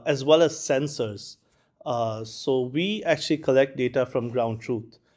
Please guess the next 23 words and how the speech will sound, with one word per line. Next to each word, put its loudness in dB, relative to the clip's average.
And -6
we've 0
been 0
doing 2
this 2
for -2
twenty-five -2
years. -4
That -2
means -6
maybe -8
twenty-five 2
years 2
ago, 0
our 2
people -2
actually 0
used -6
to -4
walk 2
and -2
literally -2
measure, -2